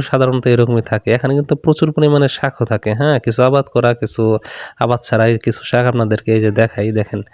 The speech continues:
এটা কিন্তু আমার সম্পূর্ণ আর কি দুয়ার থেকে তোলা হয়েছে। এই যে কিছু হলো আবাদের শাক, আর কিছু হলো এমনিতে হয়েছে, নেটা বেটা জাতীয় শাকগুলো এমনিতেই হয় এগুলা। আর যাই হোক, এমনিতেই আর কি আমি থাকি বাড়িতে, এটা অনেকে অনেক কিছু বলতে পারে, আমার কিছু যায় আসে না।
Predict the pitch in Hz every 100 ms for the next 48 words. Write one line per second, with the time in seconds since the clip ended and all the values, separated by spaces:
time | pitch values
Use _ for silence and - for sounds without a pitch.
0 | - - - - 127 127 123 120 120 -
1 | 123 117 113 113 110 110 120 123 - 107
2 | - 110 107 110 - 127 127 110 107 117
3 | - 113 113 113 117 127 127 131 - 123
4 | 123 113 110 110 120 113 117 113 110 113
5 | 107 117 110 113 110 110 107 104 117 107
6 | 110 104 117 110 113 110 110 107 110 117
7 | 120 123 117 127 196 - - - - -
8 | - - - 139 147 160 170 151 127 123
9 | 127 120 113 120 117 113 110 110 113 -
10 | 117 120 113 110 107 123 147 - - -
11 | 104 113 110 110 113 110 113 113 117 110
12 | 117 117 117 110 107 143 143 117 110 110
13 | 110 110 110 110 113 139